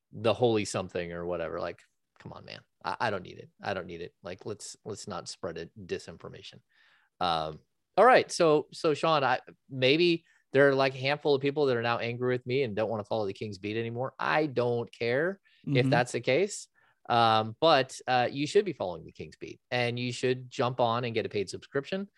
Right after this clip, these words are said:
Speaker 1: uh, because those who are awesome enough to do paid subscriptions get an invite to the King's Beat Happy Hour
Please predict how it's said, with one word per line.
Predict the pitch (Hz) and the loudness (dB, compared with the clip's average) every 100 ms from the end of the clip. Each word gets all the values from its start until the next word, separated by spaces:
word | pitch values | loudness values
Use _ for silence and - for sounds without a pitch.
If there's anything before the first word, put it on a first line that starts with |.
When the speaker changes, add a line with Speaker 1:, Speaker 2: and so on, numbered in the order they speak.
| _ _ - | _ _ -4
Speaker 1:
uh, | 117 117 | 2 2
because | 110 110 107 | 2 0 -2
those | 107 104 - | 0 -2 -2
who | 104 | -2
are | 98 98 95 95 - | 0 0 0 -4 -4
awesome | 101 101 110 | -4 -4 -6
enough | 107 110 | -6 -6
to | - | -6
do | 110 104 | -6 -6
paid | 107 95 | -4 -6
subscriptions | - 87 135 131 143 135 127 - | -6 -8 -8 -6 -8 -6 -8 -4
get | 110 | -6
an | 87 | -6
invite | 110 110 107 104 | -8 -2 -2 -2
to | - 117 107 104 101 101 - _ _ _ - | -8 -6 -4 -4 -4 -4 -8 _ _ _ -18
the | 110 107 104 101 101 95 92 - - _ - | -8 -6 -4 -4 -4 -4 -6 -10 -20 _ -20
King's | - - 104 104 101 98 | -18 -12 -10 -8 -10 -12
Beat | 101 90 104 101 - - - | -14 -12 -10 -10 -14 -20 -16
Happy | - 98 117 | -8 -6 0
Hour | 127 185 240 | 0 0 -2